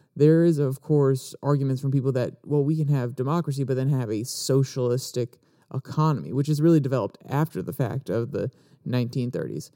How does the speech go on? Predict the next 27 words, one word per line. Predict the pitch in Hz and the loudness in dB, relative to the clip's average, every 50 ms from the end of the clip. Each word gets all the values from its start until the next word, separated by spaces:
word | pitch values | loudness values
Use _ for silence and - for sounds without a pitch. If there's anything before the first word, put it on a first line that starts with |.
| _ _ _ _ | _ _ _ _
But | - 147 | -4 -2
the | 135 147 | 0 4
way | 160 185 208 | 6 4 4
she's | - - 190 - | 4 2 -4 -2
trying | - 185 180 | 0 2 2
to | 165 151 | 2 2
frame | - 143 123 104 87 73 | 2 0 -2 -2 -2 -6
it | - - - - | -8 -10 -8 -6
is | 143 147 139 | -4 -2 0
that | 147 131 131 - _ _ _ _ - | 0 0 -2 -4 _ _ _ _ 2
there | 147 151 | 4 6
were | 147 143 | 6 6
these | 131 147 151 139 - - | 4 4 2 2 0 -4
two | - - - 214 220 | -4 0 0 2 2
choices, | 175 - - 160 147 143 - - 160 160 - - - | 2 2 2 4 4 4 2 -2 -10 -12 -12 -8 -2
there, | - 156 156 | 2 2 4
and | - 156 156 | 4 6 6
then | 151 151 156 | 6 6 4
there | 156 151 | 4 2
was | 156 175 180 | 2 0 -2
a | 196 | -4
compromise | - - 220 247 254 226 208 165 139 90 76 101 - - | -6 -6 -4 -4 -4 -4 -4 -4 -4 -4 -6 -8 -8 -6
made | 147 131 135 139 | -4 -2 -2 0
in | 160 180 | -2 -2
the | 190 | -2
middle, | 202 208 233 233 196 147 135 127 | -4 -4 -4 -4 -4 -4 -4 -2
and | 135 139 139 | -4 -6 -6